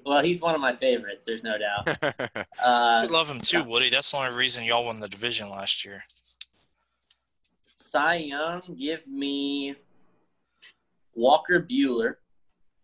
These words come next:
Speaker 1: Dodgers.
Speaker 2: Yep.
Speaker 1: Um, you might not like that one, Woody.
Speaker 2: Uh, you know. It's all right.
Speaker 1: Uh,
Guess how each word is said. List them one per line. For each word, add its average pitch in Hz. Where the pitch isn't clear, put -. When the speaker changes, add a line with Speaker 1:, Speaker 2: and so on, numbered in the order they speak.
Speaker 1:
Dodgers. 117
Speaker 2:
Yep. 82
Speaker 1:
Um, 110
you 120
might 120
not 120
like 113
that 120
one, 107
Woody. 107
Speaker 2:
Uh, 185
you 160
know. 78
It's -
all 101
right. 123
Speaker 1:
Uh, 117